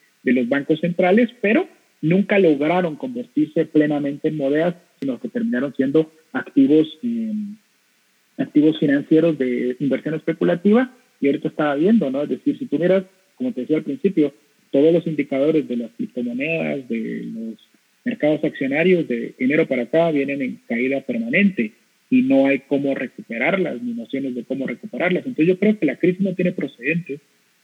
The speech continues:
y tampoco hay que, eh, que, que, que ser muy apocalípticos, ¿no? Porque al final los forecasts envejecen usualmente muy mal. Pero yo te decía que ya estamos en una crisis que se está desatando y veremos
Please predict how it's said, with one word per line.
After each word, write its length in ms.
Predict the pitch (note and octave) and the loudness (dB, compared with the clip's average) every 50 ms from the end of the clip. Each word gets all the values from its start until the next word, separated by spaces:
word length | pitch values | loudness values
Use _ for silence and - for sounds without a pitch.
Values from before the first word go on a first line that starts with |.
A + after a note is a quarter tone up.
| _ _ _ _ _ _ _ _ _ _ _ _ _ _ _ _ _ | _ _ _ _ _ _ _ _ _ _ _ _ _ _ _ _ _
y 220 | F#3+ A3 B3+ - - - _ _ _ _ | 4 4 4 2 -2 -12 _ _ _ _
tampoco 480 | D3+ B2+ - F3+ F#3 F#3 - A#3 A3 | -6 -4 -2 0 0 2 2 2 4
hay 140 | F#3 F3+ F3+ | 4 2 2
que, 360 | - G#3 G3+ G3+ G#3 - - _ _ _ _ _ _ - | 2 2 2 2 0 -2 -4 _ _ _ _ _ _ -6
eh, 460 | C3 B2+ B2+ B2 A#2 G#2 - - - - - - | -4 -2 -2 -2 -4 -6 -8 -14 -18 -20 -14 -8
que, 180 | - C#3 B2+ - | -6 -6 -6 -6
que, 140 | - B2+ | -8 -10
que 100 | - D3 | -8 -4
ser 160 | - E3 D#3+ E3 | 0 0 2 2
muy 140 | E3+ F3 | 4 2
apocalípticos, 720 | F3 E3+ - - C#3 E3 A3+ F#3 - - - - A#3+ A3+ | 2 0 0 0 2 2 4 4 2 -2 -4 -4 -4 -4
¿no? 140 | A3+ E3 E3 | -2 -2 -2
Porque 220 | - D3+ B2 - C3 | -2 -2 -2 -2 -2
al 120 | B2 A2+ | -2 -2
final 720 | - B2 C3 D3 E3 F#3+ F#3+ F#3 E3+ D3+ C#3 B2+ A#2+ - - - - _ _ _ _ _ _ _ _ _ _ _ | -2 -2 0 2 4 6 6 6 4 2 0 -2 -4 -8 -10 -14 -20 _ _ _ _ _ _ _ _ _ _ _
los 220 | A#2+ A#2+ A#2+ - - | -8 -8 -8 -2 0
forecasts 400 | E3 E3 E3 - E3 D3+ - - _ _ - | 2 2 2 2 -2 -2 -4 -8 _ _ -10
envejecen 580 | B2 A#2+ A2+ A#2 - D#3+ D3 E3 D#3+ D3+ - - - | -8 -8 -8 -2 0 0 0 2 0 -2 -4 -6 -6
usualmente 560 | C3+ - - C#3 C#3 C#3 C#3 C#3 - - B2+ | -4 -2 0 0 -2 -2 -4 -6 -6 -6 -6
muy 180 | C3+ C3+ C3+ C#3+ | -4 -4 -2 0
mal. 300 | F3 G#3 F#3+ C3+ - - _ _ _ _ _ - | 0 2 0 0 -2 -6 _ _ _ _ _ 0
Pero 260 | D3 D#3+ G3+ A3 G#3+ | 2 2 2 2 2
yo 120 | - G3 F#3+ | 2 0 2
te 100 | - G#3 | 2 0
decía 220 | F#3 - G3+ F3 | 2 2 0 0
que 100 | - D#3 | 2 0
ya 60 | E3+ | 0
estamos 340 | F3+ - A3+ A3 A#3 G#3+ - | 0 2 4 4 4 4 2
en 60 | F#3 | 0
una 160 | F#3+ G3+ G3+ | 0 0 0
crisis 420 | - - F#3+ A#3 A#3+ - C4 B3 - - _ _ _ _ _ _ _ _ _ _ | 2 2 2 4 4 4 2 0 0 -4 _ _ _ _ _ _ _ _ _ _
que 100 | - - | -14 -12
se 60 | B2 B2 | -12 -8
está 180 | - - E3+ | -4 0 0
desatando 640 | F3+ F3 F3 F3+ F3+ G3 G3 G#3+ A3 A3 B3 A#3+ A#3 | 0 0 0 -2 -2 0 2 4 4 4 4 2 0
y 80 | - C#3 | -4 -4
veremos 460 | C3 B2+ C#3 D#3 E3 F3 F#3 F3+ - | -4 -2 -4 -4 -4 -4 -6 -8 -10